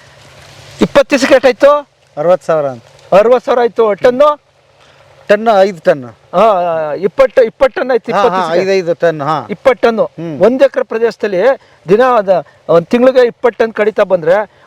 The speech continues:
Speaker 1: ಮೂರ್ ಮೂರ್ ತಿಂಗಳು, ಮೂರ್ ಮೂರ್ ತಿಂಗಳು, ನಾಲ್ಕು, ನಾಲ್ಕು ಬಾರಿ ಬರ್ತದೆ.
Speaker 2: ಹ್ಮ್.
Speaker 1: ಎಷ್ಟಾಯ್ತು?
Speaker 2: ಹ್ಮ್, ಹ್ಮ್, ಹ್ಮ್.
Speaker 1: ನೂರು ಟನ್ ಆಯ್ತು.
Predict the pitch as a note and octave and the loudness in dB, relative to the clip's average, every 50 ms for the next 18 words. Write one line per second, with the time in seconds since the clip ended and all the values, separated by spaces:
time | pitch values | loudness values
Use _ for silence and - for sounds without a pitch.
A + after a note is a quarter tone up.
0 | _ - F#3+ A3+ A#3 A3+ A#3 A#3+ - B3 A#3 B3 A#3 A3+ A3+ A3 A3+ A3 A3 A3 | _ -2 0 0 2 2 0 -2 -2 -2 -2 -2 -2 0 0 -2 -2 -2 -2 -4
1 | G#3+ - A3+ G#3+ A3 A3 A3 A3 A3+ A3+ A3 G#3+ G#3 G#3 G3+ G3 F#3+ E3+ F#3 F#3 | -4 -4 -2 0 2 2 4 4 4 4 4 2 2 2 0 0 -2 -2 -2 0
2 | G#3 A3 G#3+ - _ - A3 G3 G3+ F#3+ G3+ G#3+ G#3+ - F3+ G3+ G#3 G#3+ G#3+ F#3 | 0 0 -4 -6 _ -8 -4 -2 0 0 0 -2 -4 -2 0 0 0 0 -2 -4
3 | G3+ - - D3+ C#3+ C3 _ _ _ - D#3+ D#3 D3 C#3 B2 A2+ A2+ _ _ _ | -6 -6 -8 -12 -14 -16 _ _ _ -16 -14 -12 -12 -12 -14 -16 -18 _ _ _
4 | _ _ - - - - - - - - - - F3+ - A3 - B3+ A3+ A3 A#3 | _ _ -20 -20 -20 -20 -20 -20 -12 -4 0 0 2 2 2 2 2 2 2 2
5 | A#3 A3+ _ _ _ - - - - E3 E3 E3 D3+ D3 D3+ D#3 C#3+ C3+ C3 C#3 | 2 0 _ _ _ -20 -20 -14 -8 -4 -2 -2 0 0 0 0 0 0 0 -2
6 | C#3 C3 A#2+ A#2 F3 G3+ A3+ B3+ B3 B3 - A#3+ A3 G#3+ A3 A3+ A3 - G3+ | -2 0 2 2 4 4 4 2 2 2 2 0 2 2 2 2 0 0 -6